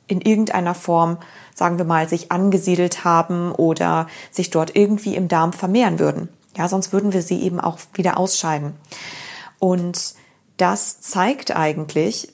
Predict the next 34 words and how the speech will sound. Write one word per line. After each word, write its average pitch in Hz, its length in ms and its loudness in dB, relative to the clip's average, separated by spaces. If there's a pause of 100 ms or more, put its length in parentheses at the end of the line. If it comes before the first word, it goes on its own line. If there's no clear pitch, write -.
dass 180 300 2
die 202 80 -4
Bakterien 196 640 0
offensichtlich, 196 880 0
und 180 100 -4
das 185 140 -2
ist - 140 -2
so 180 80 0
momentan 170 480 -2
der 156 100 -4
Konsens, 160 680 0 (1000)
Bakterien, 214 720 2
die 208 140 2
wir - 140 2
einnehmen, 175 420 2
probiotische 190 560 2
Bakterien, 175 640 0 (160)
nicht 190 480 -2 (120)
im 196 200 2
Darm 185 400 2 (320)
verweilen. 170 840 0
Die 180 60 0
bleiben 180 420 2
dort 165 280 -4
nicht. 156 240 -10
Die - 80 -4
ersetzen 185 420 2
auch - 160 0
nicht 170 200 -4
die 175 80 -4
Darmflora 165 600 0
und 165 200 -2
die, 165 220 -6 (400)
ähm, 170 320 0